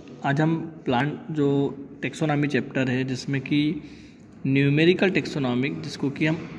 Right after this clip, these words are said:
आंकिक वर्गीकी कहते हैं, इसके महत्व और इसके अनुप्रयोग पढ़ेंगे। Importance and applications of numerical taxonomy क्या होता है? जैसा कि हमने देखा था कि किस प्रकार बायोलॉजी में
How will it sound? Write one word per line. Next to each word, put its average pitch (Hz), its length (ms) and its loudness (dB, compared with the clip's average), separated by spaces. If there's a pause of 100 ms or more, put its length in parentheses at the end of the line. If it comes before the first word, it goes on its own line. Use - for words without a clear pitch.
आंकिक 139 600 2
वर्गीकी 135 520 2
कहते 127 380 2
हैं, 175 500 -4
इसके - 240 2
महत्व 160 540 2
और 180 180 0
इसके 175 200 -2
अनुप्रयोग 131 460 2
पढ़ेंगे। 123 380 -2 (960)
Importance 147 760 4
and 175 540 -2
applications 170 600 2
of 180 140 8 (140)
numerical 139 600 2
taxonomy 143 500 0
क्या 139 100 0
होता 120 240 -4
है? 160 100 -6 (720)
जैसा 151 220 4
कि 190 120 4
हमने 185 200 6
देखा 180 220 4
था 185 120 4
कि 185 120 2
किस 185 160 0
प्रकार 175 300 4
बायोलॉजी 143 520 6
में 170 240 2